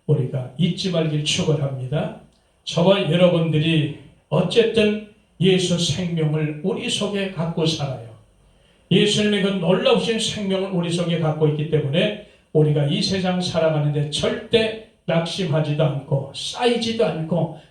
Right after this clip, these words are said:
거꾸로짐을 당하지도 않고 버려지지도 않고 망하지도 않는 사실을 우리가 잊지 말길 축원합니다. 그래서 우리는 소망이 있는 거예요.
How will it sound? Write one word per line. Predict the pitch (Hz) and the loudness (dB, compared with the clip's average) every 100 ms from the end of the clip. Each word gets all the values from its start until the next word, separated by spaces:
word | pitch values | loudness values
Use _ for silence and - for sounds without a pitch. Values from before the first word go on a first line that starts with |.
| _ | _
거꾸로짐을 | - 208 226 220 208 214 196 | 2 4 4 4 2 0 0
당하지도 | 196 175 165 165 165 | -2 -4 -4 -2 -2
않고 | 151 160 - - - - | -2 -2 -4 -6 -16 -12
버려지지도 | - 196 240 240 214 226 | 0 6 8 6 0 -2
않고 | 190 175 185 185 - - - | -2 -2 -2 -2 -4 -4 0
망하지도 | 165 165 151 151 151 | 2 2 2 2 2
않는 | 147 147 | 2 0
사실을 | 147 147 135 147 135 131 - - - | 0 -2 -2 -2 -4 -6 -12 -16 0
우리가 | 151 135 135 - | 2 2 -2 0
잊지 | 175 - 202 | 0 0 -2
말길 | 180 160 156 - | -2 -2 -2 -2
축원합니다. | 190 175 156 143 131 123 131 - - - | -2 0 0 0 -4 -8 -10 -14 -20 0
그래서 | 156 147 233 226 | 2 4 2 0
우리는 | 202 208 | 0 -2
소망이 | 208 - 185 180 175 170 | -4 -2 -2 -2 -4 -6
있는 | 165 160 156 | -6 -8 -10
거예요. | 156 | -12